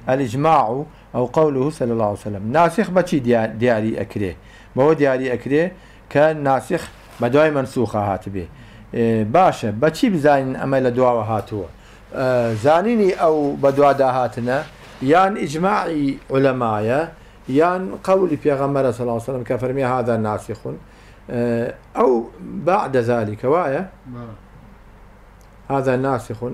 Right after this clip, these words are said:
Speaker 1: أو بعد ذلك، آه، أو قوله صلى الله عليه وسلم هذا ناسخ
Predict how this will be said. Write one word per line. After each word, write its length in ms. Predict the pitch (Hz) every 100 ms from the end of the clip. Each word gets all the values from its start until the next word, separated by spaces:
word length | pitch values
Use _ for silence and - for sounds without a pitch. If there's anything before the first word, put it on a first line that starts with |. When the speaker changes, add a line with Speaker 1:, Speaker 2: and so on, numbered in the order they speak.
| -
Speaker 1:
أو 140 | 135
بعد 340 | 131 160 - 123
ذلك، 800 | 110 139 139 113 104 - 123 139 - - - - - - - - - - -
آه، 480 | 120 120 117 107 107 - - - - - 107 104 - - - - - - - - - - - - - -
أو 60 | 117
قوله 480 | 113 147 143 135 123
صلى 180 | 110 123
الله 140 | 113
عليه 120 | 123
وسلم 80 | 131
هذا 300 | 127 135 123
ناسخ 500 | 120 117 101 - -